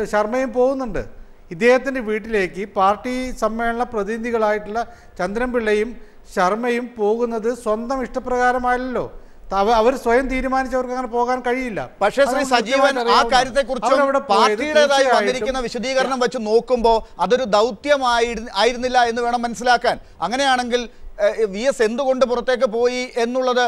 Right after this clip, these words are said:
Speaker 2: അറിയാത്ത അദ്ദേഹത്തിന് എന്തെങ്കിലും, ആ, അസുഖമുണ്ടോ അല്ലെങ്കിൽ മറ്റെന്തെങ്കിലും താല്പര്യങ്ങളുണ്ടോ എന്നുള്ളത് അറിയാൻ വേണ്ടിയുള്ള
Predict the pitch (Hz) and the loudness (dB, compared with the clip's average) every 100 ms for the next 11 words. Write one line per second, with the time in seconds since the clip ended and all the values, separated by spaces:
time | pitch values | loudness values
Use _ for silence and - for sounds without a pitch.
0 | - - 185 226 247 240 226 240 240 233 | -2 -6 -2 2 2 4 0 0 -2 -4
1 | 247 247 247 226 - - - 226 226 214 | -4 -2 -2 -4 -14 -12 -2 0 2 0
2 | - 214 247 240 240 240 180 208 240 226 | -4 -4 0 0 0 0 0 -2 0 -2
3 | 247 240 247 240 226 220 226 247 247 - | -2 -4 -2 -2 0 0 0 -2 -2 -8
4 | 240 240 233 233 160 - 202 254 262 220 | -6 -4 0 0 0 0 -4 -2 0 0
5 | 240 262 254 269 254 254 | 2 0 0 -4 -4 -2